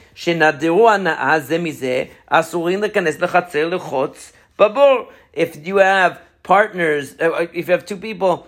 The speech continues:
that they made an oath not to benefit from each other, and they share, they live in the same courtyard, they're not allowed, neither one is allowed to go into the water well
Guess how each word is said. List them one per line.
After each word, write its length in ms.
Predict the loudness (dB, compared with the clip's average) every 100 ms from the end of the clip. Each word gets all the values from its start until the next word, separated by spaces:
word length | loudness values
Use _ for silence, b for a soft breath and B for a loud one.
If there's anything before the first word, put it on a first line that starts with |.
| _ -4
that 200 | -2 0
they 120 | -2
made 200 | 0 -2
an 140 | 0 2
oath 220 | 2 2
not 200 | -2 -2
to 60 |
benefit 320 | -2 -4 -4 -8
from 140 | -10
each 120 | -6
other, 340 | -4 -2 -6 -8 b b
and 240 | -2 0 2
they 160 | 0
share, 580 | 0 -4 4 6 6 4
they 120 | 2
live 200 | 0 0
in 100 | 0
the 80 | -2
same 260 | -2 -2 -4
courtyard, 500 | -4 -4 2 0 2
they're 80 | 0
not 240 | 2 2
allowed, 340 | 0 -2 -2
neither 280 | 0 2 2
one 120 | -2
is 80 | -2
allowed 300 | 0 2 0
to 60 | -4
go 400 | 2 4 2 B B -6
into 300 | -6 -2 -2
the 120 | -2
water 380 | 0 2 2 2
well 440 | 2 4 4 2